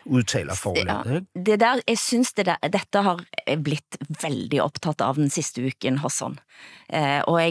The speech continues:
Speaker 2: jeg har vært nede i og lest og prøvd å finne ut av både dette miljøet som vi også har snakket om før, men også forlaget. Eh, og nå blir det jo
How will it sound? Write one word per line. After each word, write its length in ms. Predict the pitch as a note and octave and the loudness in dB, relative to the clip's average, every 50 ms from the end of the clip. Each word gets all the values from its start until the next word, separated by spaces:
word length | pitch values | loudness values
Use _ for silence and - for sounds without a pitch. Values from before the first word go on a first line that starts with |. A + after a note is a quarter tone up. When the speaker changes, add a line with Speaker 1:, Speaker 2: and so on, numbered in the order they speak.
| E3 D#3+ E3 | 0 0 2
Speaker 2:
jeg 180 | E3 D#3+ D#3 | 2 2 2
har 140 | D#3 F3 D#3+ | 2 2 2
vært 320 | D3+ E3+ D#3+ - - - - | 2 0 -2 -4 -4 -2 0
nede 400 | D#3 D3 C3 B2+ B2+ C3+ D#3+ F3 E3+ C#3+ | 2 2 2 0 0 0 2 2 2 2
i 220 | C3 C#3+ D3 D3+ - | 2 2 2 2 2
og 100 | - E3 | 2 2
lest 560 | D#3+ D3 D3 D3 D3 E3 F3+ - - - - | 4 4 4 4 4 2 2 0 -2 -4 -2
og 160 | - D#3 D3+ - | -2 -2 -2 -2
prøvd 380 | - - E3 D3 D3+ D#3 E3 F3 | 0 2 2 2 2 2 2 0
å 20 | |
finne 320 | D#3+ - - D3 C#3+ D3 - - | 0 0 2 2 2 2 2 0
ut 320 | D#3 C#3+ C3+ C3 - - | -2 -4 -4 -4 0 0
av 140 | G#3 A3 G3+ | 2 2 4
både 540 | F3+ G3 F3+ D3+ D3 C#3+ C3 D3 E3+ G#3+ A#3+ C4 B3 - - F3 E3+ E3 - | 6 6 6 6 4 2 2 4 4 4 6 4 2 0 -2 -4 -4 0 0
dette 260 | F#3+ F3 - - F#3+ | 0 0 2 2 4
miljøet 680 | F3+ F3+ F#3+ F#3 E3+ D#3+ D#3 D3+ D3+ D#3+ G3+ B3+ C#4 B3 | 6 6 6 4 4 4 4 4 4 6 6 4 4 2
som 140 | - G3 E3+ | 2 0 0
vi 120 | E3 E3 | 0 2
også 400 | - - D#3 D3 - - E3 E3 | 2 2 0 -2 -2 0 0 2
har 80 | F3 F3 | 2 2
snakket 280 | - E3 D3+ - - | 0 -2 -4 -2 0
om 160 | - D#3+ E3+ | 0 0 0
før, 260 | - - F#3+ A3+ C4+ C4+ - - - - - - - - - | 2 2 2 4 2 2 -2 -8 -10 -10 -10 -10 -8 -2 0
men 140 | - D4+ - - | 2 2 2 2
også 260 | D#3+ E3 E3+ G3 A#3+ | 2 4 4 2 2
forlaget. 800 | - - - C4+ G#3 D#3+ D3 C#3+ D#3+ G#3+ C#4+ - E4+ D#4 B3+ - - - - - - - - - - | 0 2 2 2 4 4 2 2 2 2 2 2 2 2 2 0 -4 -10 -14 -12 -12 -14 -14 -6 0
Eh, 340 | - F#3+ F#3+ F#3 F#3 F#3 - - | 2 4 4 6 6 4 4 4
og 240 | - A3 A3 A3 - - - | 6 6 6 6 4 4 6
nå 300 | A3+ G#3 A3 A3+ B3+ B3+ | 6 6 8 6 6 4
blir 300 | G3+ F#3+ F#3 F#3 F#3+ G3 | 4 4 4 6 6 6
det 120 | G#3+ A3 | 6 6
jo 120 | A3+ G#3 | 6 4